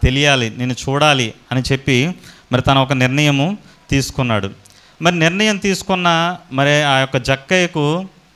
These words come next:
మరి అధికారం ఉంది, ధనవంతుడు, పేరు ప్రఖ్యాతలు గలవాడు అని అనుకుంటున్నాం కదా. యేసుని చూడాలని అనుకున్నప్పుడు జక్కయ్యకు ఒక సమస్య ఎదురైంది. ఆ సమస్య ఏంటంటే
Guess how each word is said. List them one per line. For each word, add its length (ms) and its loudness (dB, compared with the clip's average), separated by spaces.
మరి 120 2
అధికారం 480 2
ఉంది, 400 -4
ధనవంతుడు, 760 0
పేరు 160 2
ప్రఖ్యాతలు 480 -2
గలవాడు 380 0
అని 100 0
అనుకుంటున్నాం 560 -4
కదా. 320 -2
యేసుని 320 0
చూడాలని 380 4
అనుకున్నప్పుడు 920 -2
జక్కయ్యకు 600 0
ఒక 100 -4
సమస్య 420 -2
ఎదురైంది. 440 -2
ఆ 60 -4
సమస్య 460 -2
ఏంటంటే 640 -2